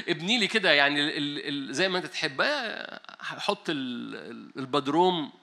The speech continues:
فوق ويحط المطبخ في البدروم. <laughs> هتفهم حاجة؟ في حاجة بتتغير لما، لما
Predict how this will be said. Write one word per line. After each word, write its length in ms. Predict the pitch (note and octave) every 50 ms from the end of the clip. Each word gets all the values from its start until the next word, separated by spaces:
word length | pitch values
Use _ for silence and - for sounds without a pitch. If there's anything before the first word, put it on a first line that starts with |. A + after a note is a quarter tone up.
| _ _ _ -
فوق 360 | - - D3 D#3+ F3 - -
ويحط 380 | C3+ B2 - - D3+ - - -
المطبخ 1400 | C3+ A#2+ A#2 A2+ A2+ A2 A2 G#2+ - - - - - - - C3 D#3+ D#3+ C#3+ B2+ C3 - - - - - - _ _ _
في 100 | - -
البدروم. 640 | A#2+ A2 A#2+ A2+ A#2 A#2 C#3 D3+ D#3 D3+ D3 - - - - - - _ _ - - - - - - - - - - - -
<laughs> 1120 | - - - - - - - - - _ _ - - - - - - _ _ _ _ - -
هتفهم 280 | - E4 - - G#3 F#3+
حاجة؟ 240 | - G3 G3+ G#3 G3+ _ _ _ _ _ _ _ _ _ _ _ _ _ _ _ _ _ _ _ _ _ _ _ _ _ _ _ _ _ _ _ _ _ _ _ - - - - - - -
في 120 | - A3+
حاجة 260 | - - C4+ B3+ B3+ A3+
بتتغير 720 | - - G#3+ E3+ E3 F#3+ A#3+ C4+ C4 A#3 F#3 E3+ E3 E3+
لما، 460 | F3+ F3 F3 F3 F3+ F3 E3+ E3+ D#3+ - - - -
لما 480 | F#3 F3 F3 F3 E3+ E3 E3 D#3+ E3